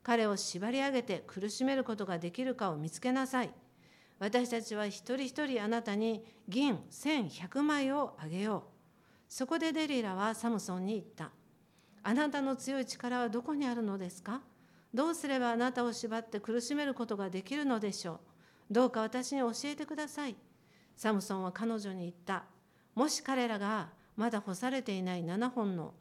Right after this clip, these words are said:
新しい弓のつるで私を縛るなら、私は弱くなり、波の人のようになろ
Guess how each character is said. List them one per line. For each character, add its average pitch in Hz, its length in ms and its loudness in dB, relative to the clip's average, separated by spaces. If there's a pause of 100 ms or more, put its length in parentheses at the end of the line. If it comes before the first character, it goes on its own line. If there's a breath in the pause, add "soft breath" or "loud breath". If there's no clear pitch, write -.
新 247 260 0
し 247 320 -2
い - 140 -12 (280 loud breath)
弓 240 260 8
の 175 260 4 (880 soft breath)
つ 247 200 2
る 214 120 4
で 196 400 0
私 208 320 -4
を 208 120 0
縛 196 260 -2
る 240 100 2
な 196 120 2
ら、 165 100 -2
私 196 340 -6
は 208 100 0
弱 220 180 0
く 208 140 -6
な 170 120 -2
り、 160 100 -4
波 160 260 -2
の 226 100 2
人 247 200 -4
の 254 120 0
よ 226 140 0
う - 20 -2
に 175 160 -4
な 156 140 -6
ろ 170 180 -8